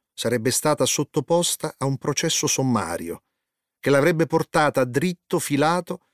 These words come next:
al freddo bacio di Madame Guillotine. Questo spiega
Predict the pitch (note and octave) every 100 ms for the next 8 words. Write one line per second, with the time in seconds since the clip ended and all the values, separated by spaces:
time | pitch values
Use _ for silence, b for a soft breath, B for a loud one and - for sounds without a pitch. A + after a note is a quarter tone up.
0 | _ _ A#2 - - D#3+ C#3+ B2+ A2+ F#2+
1 | - F#2+ F#2 F#2 A2+ A2+ A#2 A#2+ A#2 G#2+
2 | A2+ G#2+ - - F2+ F2 _ _ _ _
3 | _ _ _ _ _ _ _ _ _ _
4 | - C4+ - F3+ - E3+ D3+ B2 A2+ B2
5 | A#2